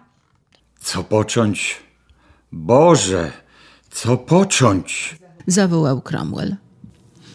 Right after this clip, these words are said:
Speaker 2: Zapadł w głęboką zadumę.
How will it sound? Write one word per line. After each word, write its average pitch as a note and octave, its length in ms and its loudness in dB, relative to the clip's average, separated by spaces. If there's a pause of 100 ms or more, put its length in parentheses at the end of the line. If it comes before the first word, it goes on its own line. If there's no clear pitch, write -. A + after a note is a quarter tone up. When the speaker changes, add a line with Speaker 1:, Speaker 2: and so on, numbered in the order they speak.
(100)
Speaker 2:
Zapadł F#3 600 0 (120)
w F3 120 -4
głęboką C#3+ 640 2
zadumę. B2+ 540 -2